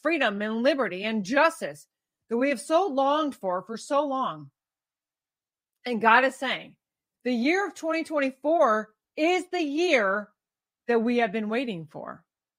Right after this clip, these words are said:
A lot of us have been waiting for a very long time for God to do something. And God is saying, don't give up and don't lose hope.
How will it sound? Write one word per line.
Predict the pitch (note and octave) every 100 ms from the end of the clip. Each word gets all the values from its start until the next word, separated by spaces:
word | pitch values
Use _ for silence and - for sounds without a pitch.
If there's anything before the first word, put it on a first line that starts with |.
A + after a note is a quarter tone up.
| _ _ _ _ _ _ _ _ -
A |
lot | A#3+ B3+ D4
of |
us | D#4+ D#4+
have | C#4+
been | C4+ C4
waiting | C4 D#4+ D#4+ A3
for | C4+
a | A#3+
very | G3 C4 D#4
long | C#4+ C#4+ C#4 C4
time | C#4 C4 G#3 F#3+
for | A3
God | G3 G#3+ G#3
to | G3
do | F3+ G3+
something. | - D#3+ D3+ D3+ D3 C#3+ _ _ _ _ _ _ _ _ _ _ _ _ _ _
And | A3 G#3+
God | A3 A3 A#3
is | B3+
saying, | D#4 C4 D#3 D3 E3+ _ _ _ _ -
don't | A3 A#3+
give | E4+ D#4+
up | D4 B3 B3+ _ _ _ _ _ -
and | B3 A#3
don't | G3+ G3+ G3 -
lose | G3 G3+
hope. | - F#3+ D3+